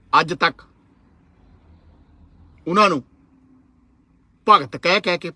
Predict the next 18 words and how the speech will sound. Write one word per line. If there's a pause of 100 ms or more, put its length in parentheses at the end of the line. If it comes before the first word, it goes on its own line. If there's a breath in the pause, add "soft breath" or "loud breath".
ਭਗਤ
ਕਹਿ
ਕਹਿ
ਕੇ, (140)
ਭਗਤ
ਕਹਿ
ਕਹਿ
ਕੇ, (1600 soft breath)
YouTube-ਾਂ
ਦੇ
ਉੱਤੇ
ਭਗਤ
ਲਿਖ
ਲਿਖ
ਕੇ (1200)
ਭੁੱਖੇ
ਸਾਧੂ
ਬਣਾਇਆ।